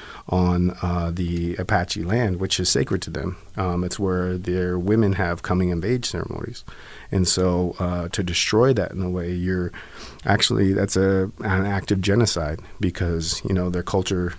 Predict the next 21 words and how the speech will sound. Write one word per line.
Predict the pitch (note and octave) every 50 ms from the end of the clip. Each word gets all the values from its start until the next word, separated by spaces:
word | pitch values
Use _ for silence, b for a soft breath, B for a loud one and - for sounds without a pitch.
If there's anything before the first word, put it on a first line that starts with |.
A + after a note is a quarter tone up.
| - -
or | A2
their | G2+ F#2+ F#2
ties | F2 - - E2+ F2 F2 F2
to | - - F2
that | F2 E2 E2 - - -
actual | F2 - - - F2+ E2
land | D#2+ D#2+ F2 G2 G#2 G2
itself. | - - - - G#2 A2+ A2+ G#2+ - - - - B B B B B B B B B B B
And | B F#2+ -
so | - F#2+ F2+ F2+
this | F2 F2+ F#2 F2 -
corporation | - - G#2+ G2 - F2+ F#2 G#2 A#2+ C3 - - G#2 F#2+ F#2 F#2+ F#2+ - -
is | G#2 G2 F#2+ F2+ E2+
now | F2+ G2 F#2+ F#2+ F#2+ G2
trying | F#2+ - - G2+ G2 F#2+ G2 F#2
to, | - - - F#2+ F#2+ F#2+ F#2 G2 G2+ B B B B B B B B B B -
um, | F2+ F2 F2+ F2 E2+ F2 F2 F2+
continue | - - - G2 G2 - - B2+ C3+ B2+ A2+
that | F#2+ F2 E2+ F2
operation. | E2+ F2 - - G2+ F#2+ F#2 G2 G#2 - - - F#2+ F#2 F2+
And, | F#2 F#2+ F#2 F#2 F#2+ F#2 F#2 F#2 F2+ - -